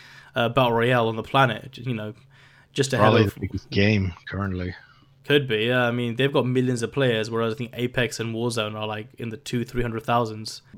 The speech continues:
Speaker 1: Warzone season three looks pretty good, and I might give it another try. But there is another season that's coming out pretty soon with Apex Legends.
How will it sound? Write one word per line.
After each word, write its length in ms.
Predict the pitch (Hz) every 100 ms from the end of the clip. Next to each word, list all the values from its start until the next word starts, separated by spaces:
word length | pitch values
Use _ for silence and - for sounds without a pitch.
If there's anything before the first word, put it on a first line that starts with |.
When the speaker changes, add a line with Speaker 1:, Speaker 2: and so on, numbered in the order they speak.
| -
Speaker 1:
Warzone 300 | 160 196 180
season 220 | 175 143
three 140 | 135 135
looks 140 | 117
pretty 200 | 139 120
good, 340 | 127 113 110
and 260 | 110 110 113 -
I 80 | 143
might 260 | 165 151
give 120 | 139
it 60 | 120
another 180 | 113 113
try. 340 | - 123 110 117
But 400 | - 131 123 - - - - -
there 120 | 143
is 140 | 214 285
another 260 | 269 254 -
season 440 | 302 311 190 147
that's 160 | 143 -
coming 280 | 151 139
out 360 | 127 120 139 - _ _ _
pretty 220 | 143 123
soon 480 | 127 123 120 156 175 131
with 160 | 131
Apex 320 | 147 143 139
Legends. 520 | 151 160 123 147 -